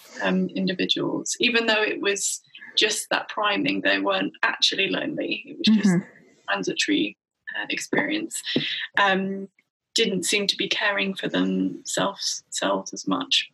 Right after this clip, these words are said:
Speaker 1: Um, and I think, I don't know, from my experience, if I'm feeling low, I'm much more likely to reach for the chocolate.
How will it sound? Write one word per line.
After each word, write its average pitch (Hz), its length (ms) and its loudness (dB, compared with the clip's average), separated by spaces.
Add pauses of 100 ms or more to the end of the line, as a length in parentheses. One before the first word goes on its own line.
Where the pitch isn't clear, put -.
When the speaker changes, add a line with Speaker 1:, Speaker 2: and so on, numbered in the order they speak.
(960)
Speaker 1:
Um, 196 600 2 (440)
and 220 120 4
I 208 100 2
think, 220 480 -2 (1600)
I 220 100 4
don't 220 160 0
know, 220 260 4 (500)
from 208 380 -2
my 208 320 2
experience, 185 800 0
if - 180 -4
I'm 190 220 0
feeling 196 760 0 (440)
low, 190 520 2 (360)
I'm 208 200 2
much 202 280 4
more 202 140 0
likely 190 520 0
to 190 440 2 (560)
reach - 240 2
for - 120 -2
the - 120 -4
chocolate. - 720 0